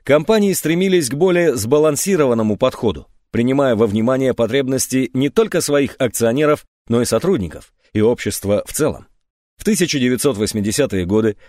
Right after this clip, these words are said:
появились корпоративные рейдеры, такие как Карл Икон, Виктор Познер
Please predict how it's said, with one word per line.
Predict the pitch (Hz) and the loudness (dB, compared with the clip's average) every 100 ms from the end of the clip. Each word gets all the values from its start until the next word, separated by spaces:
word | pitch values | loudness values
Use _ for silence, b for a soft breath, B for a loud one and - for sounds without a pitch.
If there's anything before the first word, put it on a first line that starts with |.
| b | b
появились | 117 131 170 175 | 0 2 0 -2
корпоративные | - 143 147 143 139 165 151 147 | 0 0 2 0 0 -2 0 2
рейдеры, | 139 165 107 85 - | 2 0 -2 -4 -6
такие | 104 110 160 | -6 -2 -2
как | 143 143 - | 0 -2 -2
Карл | - 156 143 123 - | 0 2 2 0 -4
Икон, | 160 156 151 143 - - _ | -6 0 0 -2 -8 -20 _
Виктор | 104 143 180 147 135 | -6 -4 -2 0 -2
Познер | - 147 135 143 135 | 2 2 2 2 0